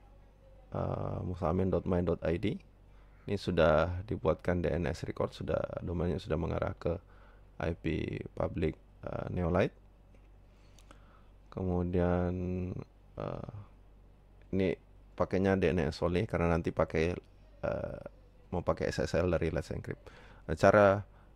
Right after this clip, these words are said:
deploy-nya kita cukup jalankan,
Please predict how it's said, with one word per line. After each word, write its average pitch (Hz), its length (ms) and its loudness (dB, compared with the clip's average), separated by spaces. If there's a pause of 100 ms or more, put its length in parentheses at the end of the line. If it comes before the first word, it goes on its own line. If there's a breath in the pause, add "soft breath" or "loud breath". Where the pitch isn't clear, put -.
(340)
deploy-nya 95 560 6 (1600)
kita 80 320 0
cukup - 240 -6
jalankan, 90 560 2